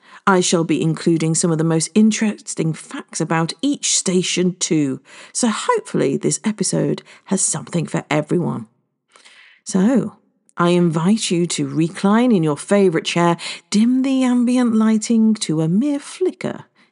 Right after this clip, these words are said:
if you dare, and accompany us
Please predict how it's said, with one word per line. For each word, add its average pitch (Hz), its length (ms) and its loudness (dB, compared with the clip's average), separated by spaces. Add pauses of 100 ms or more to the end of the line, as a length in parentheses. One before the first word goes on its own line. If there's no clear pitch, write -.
if 160 220 -4
you 151 100 0
dare, 156 520 0 (540)
and 202 200 2
accompany 240 520 0
us - 440 -2